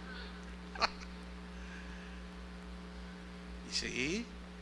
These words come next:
caminando. Y de pronto me di cuenta, "Ay, Señor, este, no me sueltes". Y al final el río me llevó. Como yo les conté una vez,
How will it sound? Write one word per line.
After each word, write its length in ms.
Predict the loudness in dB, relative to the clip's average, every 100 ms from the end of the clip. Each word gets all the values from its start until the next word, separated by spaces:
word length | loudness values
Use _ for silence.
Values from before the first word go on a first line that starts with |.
| 8
caminando. 680 | 10 12 12 12 12 10 8 0 -4 -4 -6 -4 -4 -4 -4 -4 -4 -6 -6 -2
Y 60 | 4
de 160 | 4
pronto 480 | 8 10 10 12 12
me 140 | 12
di 100 | 12
cuenta, 600 | 12 12 12 12 12 12 12 8 -2 -4 -6 -6 -6 -4 -6 -4 -4 0
"Ay, 200 | 12 12
Señor, 460 | 12 12 12 12 12
este, 520 | 12 12 12 12 12 8 6
no 80 | 10
me 100 | 12
sueltes". 680 | 12 12 12 12 12 12 10 6 -4 -6 -4 -4 -6 -6 -6 -6 -6 -4 4
Y 560 | 8 10 12 12 12
al 120 | 12 12
final 560 | 12 12 12 12 12 8 10
el 220 | 12 12
río 260 | 12 12
me 200 | 12 10
llevó. 400 | 10 8 8 6 4 -4 -4 -6 -4 -4 -4 -4 -4 -6 -6 -6 -4 -4 -2
Como 180 | 8 12
yo 120 | 12
les 140 | 12 12
conté 300 | 8 12 12
una 200 | 12 12
vez, 360 | 12 12 8